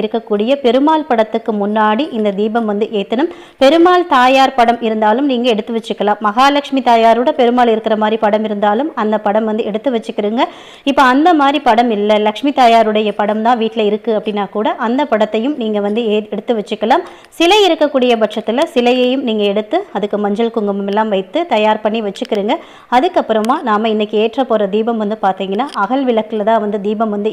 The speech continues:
ஏத்த போறோம். புதிய அகல் விளக்கு இருந்தா வந்து சிறப்பு. ரெண்டு புதிய அகல் விளக்கு வந்து எடுத்து அந்த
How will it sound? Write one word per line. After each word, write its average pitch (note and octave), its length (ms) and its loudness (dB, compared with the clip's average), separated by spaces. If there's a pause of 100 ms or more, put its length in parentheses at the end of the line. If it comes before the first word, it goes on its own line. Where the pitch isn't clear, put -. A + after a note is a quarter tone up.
ஏத்த G3+ 240 -6
போறோம். B3+ 240 -2 (380)
புதிய F4+ 240 6 (120)
அகல் C4+ 220 0
விளக்கு A#3+ 320 0
இருந்தா A3+ 280 2 (100)
வந்து G#3 240 -2
சிறப்பு. G#3 280 -2 (160)
ரெண்டு C4 300 2
புதிய A#3+ 200 0 (120)
அகல் A3+ 240 0
விளக்கு G#3+ 340 -2
வந்து G#3+ 240 -2
எடுத்து G#3 300 -4
அந்த A3 140 0